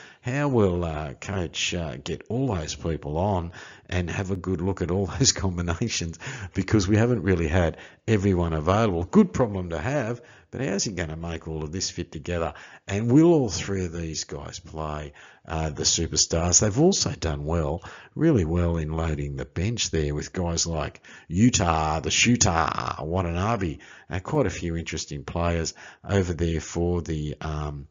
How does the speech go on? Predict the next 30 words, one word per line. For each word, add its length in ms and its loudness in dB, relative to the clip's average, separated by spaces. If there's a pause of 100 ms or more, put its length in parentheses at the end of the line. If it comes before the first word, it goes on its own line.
(340)
Phoenix 440 2
side, 500 4
and 400 -2
the 80 0
recent 380 2
trades 460 -2
there 260 0
with 200 -8
Yusuf 440 -4
Nurkic 500 -6
and 160 -8 (300)
players 380 0
like 240 -4
that 240 -6
that 80 -8
they've 280 -8
picked 280 -6
up 220 -6
from 440 2 (440)
Portland. 560 2
So 300 0 (120)
they've 360 -2
got 300 0
an 140 -4
interesting 540 -6
team 320 -4
while 180 -2
everyone's 440 0
raving 500 -2
about 440 -6